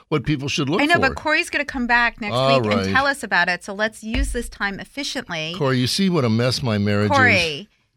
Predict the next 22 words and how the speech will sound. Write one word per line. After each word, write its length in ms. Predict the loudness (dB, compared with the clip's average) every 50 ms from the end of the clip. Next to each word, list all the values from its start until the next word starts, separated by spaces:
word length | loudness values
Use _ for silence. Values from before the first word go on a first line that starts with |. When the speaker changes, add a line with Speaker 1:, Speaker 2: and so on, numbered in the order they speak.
| _ -6
Speaker 2:
tell 240 | -2 0 2 2
us 180 | 2 0 0 0
about 460 | 0 2 4 4 6 4 2 0 -4
Small 260 | -8 -6 -6 -4 -4
Business 400 | -4 -8 -10 -12 -12 -14 -14 -12
Week 220 | -12 -12 -12 -14 -16 -14
and 120 | -10 -8
what's 160 | -8 -8 -8
going 180 | -8 -8 -8 -8
to 60 | -10
be 80 | -10 -8
happening 500 | -6 -6 -6 -6 -6 -8 -10 -10 -10 -12
and 100 | -14 -12
some 160 | -10 -10 -8 -8
of 40 |
the 60 | -10 -10
places 440 | -12 -12 -12 -12 -12 -12 -14 -14
that 140 | -14 -14 -12
we 120 | -14 -16 -14
can 160 | -14 -14 -14
go 180 | -14 -14 -16
to. 180 | -16 -18 -20